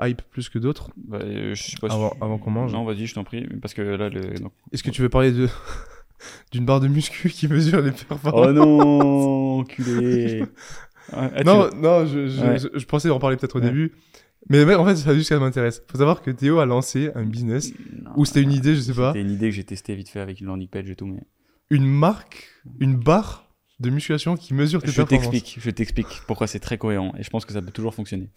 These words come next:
Speaker 2: Euh, déjà, bon, moi, je suis tombé, tout ce que j'ai monté, entrepreneuriat, et cetera, poker et tout,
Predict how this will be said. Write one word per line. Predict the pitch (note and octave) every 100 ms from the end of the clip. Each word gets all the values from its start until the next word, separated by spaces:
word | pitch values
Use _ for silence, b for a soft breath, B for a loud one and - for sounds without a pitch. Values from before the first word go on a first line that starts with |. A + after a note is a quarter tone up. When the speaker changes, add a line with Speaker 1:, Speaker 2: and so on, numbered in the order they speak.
| b b b b b _ G#2
Speaker 2:
Euh, | G2 F#2+ G2 G2+
déjà, | G#2+ G#2
bon, | G2+
moi, | A#2+
je | D3
suis | A2+
tombé, | A#2+ C3
tout | - - F#3+
ce |
que | D#3+
j'ai | B2+
monté, | A#2+ A#2+ C#3+ B2+
entrepreneuriat, | G#2+ G#2 A2+ G#2+ A2+
et | G#2+
cetera, | G#2 G#2+ G#2
poker | A#2 - A#2
et | G2
tout, | B2